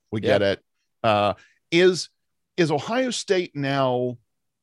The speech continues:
Speaker 1: in this place where it is every year national title or bust? And, and if so, is that healthy?
Speaker 2: <laughs> I mean, it's, it's better than the alternative,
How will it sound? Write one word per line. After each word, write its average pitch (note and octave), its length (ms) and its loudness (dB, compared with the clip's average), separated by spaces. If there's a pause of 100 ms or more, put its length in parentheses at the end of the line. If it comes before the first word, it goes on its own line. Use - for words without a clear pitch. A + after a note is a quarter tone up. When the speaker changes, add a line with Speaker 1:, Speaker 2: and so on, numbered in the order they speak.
(380)
Speaker 1:
in E3 220 -2
this D3+ 220 -6
place - 760 -4 (920)
where A#2+ 600 0 (180)
it B2+ 160 2
is A2 280 -2
every C#3 300 -2
year A2+ 680 -2 (160)
national A2+ 520 0
title G2+ 500 -2
or F#2+ 140 -6
bust? F#2+ 720 -4 (720)
And, B2+ 320 2 (140)
and B2 240 0
if G3 180 -2
so, D3+ 380 0
is F#3+ 160 -8
that G4 180 -2
healthy? A#3+ 540 -4 (420)
Speaker 2:
<laughs> - 400 -8 (1200)
I A2+ 120 -6
mean, B2 180 -2
it's, A#2 240 -4
it's A2 220 -14
better A#2 280 -2
than A#2 140 -2
the A2 80 -4
alternative, A2 640 -8